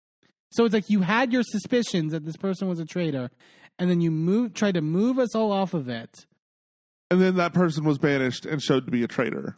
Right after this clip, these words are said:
Speaker 2: So
Speaker 1: Yeah.
Speaker 2: that makes you look really fucking sus.
Speaker 1: Right.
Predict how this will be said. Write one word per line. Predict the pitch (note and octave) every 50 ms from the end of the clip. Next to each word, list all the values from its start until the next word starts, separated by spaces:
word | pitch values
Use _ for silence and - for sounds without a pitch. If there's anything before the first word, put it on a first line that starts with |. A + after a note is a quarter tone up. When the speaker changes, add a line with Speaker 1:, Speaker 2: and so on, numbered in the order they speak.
| _ _ -
Speaker 2:
So | - - E3
Speaker 1:
Yeah. | D#3+ E3
Speaker 2:
that | F#3+ G#3
makes | G#3+ B3 A#3 F#3+ -
you | C4 B3+
look | B3+ A3+ G#3
really | G3+ F#3+ G#3 A#3 A#3 A3 G3 - -
fucking | - A3+ - - G3 F3+ D#3+
sus. | - - - A3 - - - C3+ - - - - _ _ _ _ _ -
Speaker 1:
Right. | D3 C#3+ C3 B2 C3